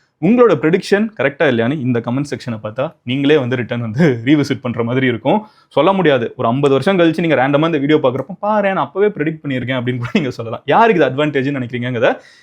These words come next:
கமெண்ட் செக்ஷன்ல சொல்லுங்க. நாளைக்கு நான் இன்னொரு வீடியோல பார்க்குறேன். இந்த மாதிரி வேற ஏதாவது இன்ட்ரெஸ்டிங்கான விஷயம் நான் பேசணும்னு நினைச்சீங்கன்னா கமெண்ட்ல சொல்லுங்க. உங்க ஃப்ரெண்ட்ஸ் யாராவது இந்த பாலிடிக்ஸ்லாம் ஃபாலோ பண்ணிட்டு இருக்காங்க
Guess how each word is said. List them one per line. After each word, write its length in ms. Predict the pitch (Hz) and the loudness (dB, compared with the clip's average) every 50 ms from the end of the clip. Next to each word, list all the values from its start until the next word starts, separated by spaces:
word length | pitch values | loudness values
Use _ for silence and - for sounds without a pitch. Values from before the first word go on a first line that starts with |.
| _ _ | _ _
கமெண்ட் 240 | - 135 147 139 - | -2 0 0 0 0
செக்ஷன்ல 340 | 135 117 - - 120 117 110 | -2 -4 -4 -6 -8 -6 -6
சொல்லுங்க. 460 | 107 - 117 113 113 113 110 110 - - | -6 -6 -6 -6 -4 -4 -4 -6 -4 -2
நாளைக்கு 360 | 123 143 190 226 233 175 180 | 2 4 4 4 4 4 2
நான் 80 | 147 135 | 0 0
இன்னொரு 200 | 131 127 123 123 | -2 -2 -4 -4
வீடியோல 140 | 127 139 139 | -2 -2 -2
பார்க்குறேன். 320 | 135 - 110 - 139 139 | -2 -4 -4 -2 -2 -2
இந்த 40 | 127 | 0
மாதிரி 180 | 123 131 156 151 | 0 0 2 2
வேற 200 | 127 135 156 170 160 | 2 2 2 2 4
ஏதாவது 180 | 160 165 160 | 4 2 2
இன்ட்ரெஸ்டிங்கான 460 | 143 139 143 139 - 139 135 135 147 | 0 -2 -2 -4 -4 -6 -6 -6 -4
விஷயம் 260 | 135 123 - 131 127 120 | -4 -4 -6 -6 -6 -8
நான் 120 | 117 - | -4 0
பேசணும்னு 300 | 135 139 139 147 135 127 | 0 0 0 0 -4 -6
நினைச்சீங்கன்னா 340 | 120 - - 123 123 120 117 | -6 -6 -8 -8 -8 -8 -6
கமெண்ட்ல 300 | - 151 175 180 180 170 | -4 -4 -4 -4 -4 -4
சொல்லுங்க. 300 | - - 151 156 175 180 | -2 0 0 0 0 0
உங்க 220 | 185 233 277 262 247 | 2 4 4 4 4
ஃப்ரெண்ட்ஸ் 240 | 190 202 208 202 | 4 2 0 0
யாராவது 300 | 202 160 147 156 151 151 | 0 2 2 2 2 2
இந்த 160 | 175 170 135 113 | 2 0 0 2
பாலிடிக்ஸ்லாம் 480 | 165 170 185 160 151 - - 156 151 - | 2 2 2 0 -4 -4 -2 -2 0 0
ஃபாலோ 240 | 139 139 143 143 135 | 2 2 2 0 0
பண்ணிட்டு 240 | 131 123 117 120 113 | -2 -6 -8 -8 -8
இருக்காங்க 260 | 120 117 113 117 | -6 -6 -4 -2